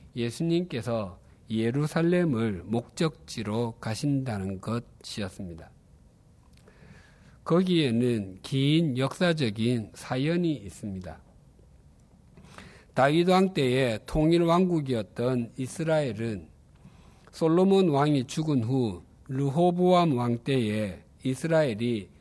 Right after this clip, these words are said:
남과 북으로 분열되고 말았습니다. 남쪽 유다는 본래 수도였던 예루살렘을 중심으로 역사를 이어갔지만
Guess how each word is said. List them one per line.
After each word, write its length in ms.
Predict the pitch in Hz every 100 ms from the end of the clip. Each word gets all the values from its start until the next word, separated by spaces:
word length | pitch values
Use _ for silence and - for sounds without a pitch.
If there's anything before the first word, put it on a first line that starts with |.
| _ -
남과 720 | 135 170 170 139 113 101 95 -
북으로 760 | - 160 165 147 107 92 82 - - - -
분열되고 840 | - 180 196 165 120 104 107 110
말았습니다. 760 | 92 92 107 - 104 90 80 - - - - - - - - - - - -
남쪽 480 | 143 151 190 185 151
유다는 760 | 135 165 175 143 135 120 95 - - -
본래 440 | 165 180 185 185
수도였던 1040 | 185 185 185 175 117 - 120 135 131 131 - -
예루살렘을 800 | 117 135 147 180 185 185 151 127
중심으로 880 | - 117 113 170 143 110 120 117
역사를 520 | 127 - 160 147 139 139
이어갔지만 880 | 156 135 110 110 - 113 104 87